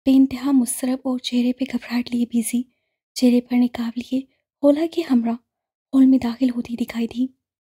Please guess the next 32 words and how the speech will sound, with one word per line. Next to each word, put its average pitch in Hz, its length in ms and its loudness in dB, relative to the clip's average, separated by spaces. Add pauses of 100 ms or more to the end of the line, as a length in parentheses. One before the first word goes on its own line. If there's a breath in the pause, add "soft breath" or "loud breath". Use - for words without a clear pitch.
(120)
"यानी 208 520 6
बिजी 214 500 4
सर 214 180 2
अंजाम 190 420 2
देंगी?" 185 500 -2 (540)
आतिश 269 400 0
ने 381 60 2
बड़े 320 220 -2
भरपूर 269 560 -2
जोश 254 280 0
से - 180 -6
लहजे 247 400 0
में 262 180 2 (520)
ये 285 100 4
इत्तला 254 440 -2
हाजरीन 247 540 0
तक 233 120 -2
पहुंचाई 240 540 -2 (420)
और 233 100 4
पीसी 233 400 0
की 269 140 -4
हौसला 254 360 -2
अफजाई 247 380 -4
की - 180 -14
खातिर 254 440 -2 (380)
बावकार 277 460 -2
अंदाज 247 400 0
से - 160 -6
ताली 247 320 0
बजाने 240 360 0
लगा। 233 380 -4 (760)
"ब्रावो, 196 680 2